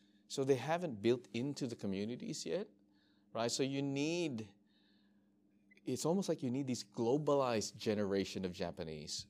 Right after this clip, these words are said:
who need to understand that, you know, that we can be leaders at whatever age. Um, Christianity is not an American thing, 'cause they have this thinking that, oh, Christianity, English,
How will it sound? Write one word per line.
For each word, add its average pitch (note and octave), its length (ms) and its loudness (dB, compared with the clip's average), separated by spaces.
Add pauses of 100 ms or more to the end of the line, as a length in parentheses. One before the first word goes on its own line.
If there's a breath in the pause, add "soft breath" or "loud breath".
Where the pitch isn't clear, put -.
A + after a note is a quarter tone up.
who A#2+ 180 -6
need C3 300 0
to C3 140 -2
understand G#2 680 -4
that, F#2 140 -6 (1700)
you A2 100 -4
know, F#2 160 -10 (220)
that A#2 140 -4 (360)
we C#3 280 -2
can G3 220 0
be C3+ 140 0
leaders B2 520 0
at F#2 200 -8
whatever E2+ 440 -4
age. C#3 520 -4 (560 soft breath)
Um, G2 360 0 (760)
Christianity E3 580 4
is C#3 100 4
not D3 120 0
an C3+ 80 2
American G#2+ 600 2
thing, F#2+ 540 -2 (180)
'cause B2 160 0
they C#3+ 80 8
have F3 160 6
this C#3+ 200 2
thinking D3 320 4
that, A#2 140 2
oh, B2 300 2 (640 soft breath)
Christianity, A#2 640 0
English, A2+ 380 -2